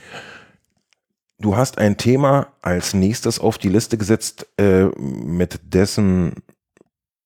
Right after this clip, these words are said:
Überschrift ich jetzt noch nichts anfangen kann, aber du wirst mich aufklären.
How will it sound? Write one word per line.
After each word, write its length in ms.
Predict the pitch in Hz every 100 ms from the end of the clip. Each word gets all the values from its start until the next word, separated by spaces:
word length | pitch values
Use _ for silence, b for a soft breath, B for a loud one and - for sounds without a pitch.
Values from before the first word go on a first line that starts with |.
| _ -
Überschrift 460 | 131 160 - -
ich 100 | 95
jetzt 200 | 104 -
noch 280 | 95 67 87
nichts 460 | 104 127 - - -
anfangen 360 | 90 - 117
kann, 180 | 117 117
aber 140 | 107
du 80 | 101
wirst 160 | 101 85
mich 180 | 85 -
aufklären. 540 | 98 - - -